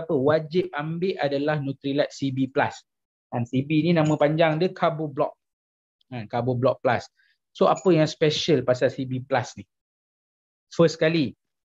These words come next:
C B plus ni dia ada seratus, setiap tablet, eh, setiap tablet ada seratus miligram glycine.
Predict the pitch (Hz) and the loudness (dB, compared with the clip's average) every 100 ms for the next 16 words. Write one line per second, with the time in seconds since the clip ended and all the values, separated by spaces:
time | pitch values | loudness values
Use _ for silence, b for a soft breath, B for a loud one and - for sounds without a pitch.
0 | _ 135 135 143 156 156 165 190 214 165 | _ -2 -2 2 2 0 0 -2 -4 -2
1 | 151 165 123 131 165 165 143 135 160 156 | -2 0 -2 0 -2 0 -2 -2 -4 -4
2 | - 190 - 160 165 202 147 180 - 180 | -2 0 0 -2 -2 -2 -2 -6 -6 -6
3 | - 147 147 151 196 196 139 151 - 139 | -4 -4 -4 -2 -2 -2 0 0 0 -2
4 | 139 - 190 185 143 147 151 139 165 151 | -2 -2 -2 -2 0 0 0 2 0 2
5 | 135 135 131 - 147 90 | 0 0 -2 -6 -6 -8